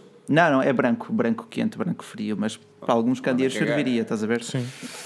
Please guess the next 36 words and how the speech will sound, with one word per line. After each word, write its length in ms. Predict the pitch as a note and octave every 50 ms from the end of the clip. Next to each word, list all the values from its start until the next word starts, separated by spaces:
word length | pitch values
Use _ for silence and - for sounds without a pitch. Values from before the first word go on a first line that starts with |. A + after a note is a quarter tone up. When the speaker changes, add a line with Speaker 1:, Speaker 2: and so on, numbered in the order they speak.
| - - - - - - _ _ _ _ _ _ - - - - - - - -
Speaker 2:
Mas 100 | A#2 B2
Speaker 3:
Agora, 220 | D#3 C#3 C3+ C3+ C#3
Speaker 2:
olha, 20 |
Speaker 3:
Rui, 100 | C#3+ C#3
Speaker 2:
eu 40 | C#3 C3+
acho 80 | C#3 C3
Speaker 3:
também 160 | C3+ C#3 C3+
Speaker 2:
que 60 | C3
Speaker 3:
vai 100 | C3+ C3
Speaker 2:
não 60 | B2
sei 60 | - -
se 60 | C#3+
Speaker 3:
depender, 240 | C#3 C#3 D3 C3 G#2
porque 140 | - - D3
ela 140 | C#3 C#3+
para 120 | C3 C#3 C3+
trabalhar 340 | - C3+ B2 B2+ B2 A#2+ A#2
com 100 | - A#2+
a 20 |
Philips 480 | - - B2 A#2 A2+ A2+ - - - -
Hue 120 | A#2 A2+
tem 200 | A2 - B2 A#2
que 80 | A2+ -
ter, 280 | - - - A#2 A2+ A2 A2 A2 A2 G#2+ -
tem 120 | - A2
que 60 | G#2+
estar 160 | - - G#2+ G#2+
em 80 | A2+
Zigbee, 400 | A2 G#2+ G#2+ G#2 G#2+ G#2+ G#2+ G2
acho 260 | E2+ - - - -
eu. 80 | G2+ G#2+ - _ _ _ _ - - - - - - - - - - B2+
Speaker 1:
Hum, 160 | B2 A#2 A2 G#2+ A2 - - - _ _ _ _ -
Speaker 3:
Porque, 260 | - - G#2 - -
Speaker 1:
ok, 360 | A2+ A2+ A2 G#2+ G#2+ G#2+ G#2+ G#2
ok. 0 | G#2+ G#2+
Speaker 3:
hum, 260 | G#2 G#2 G#2 G#2 G2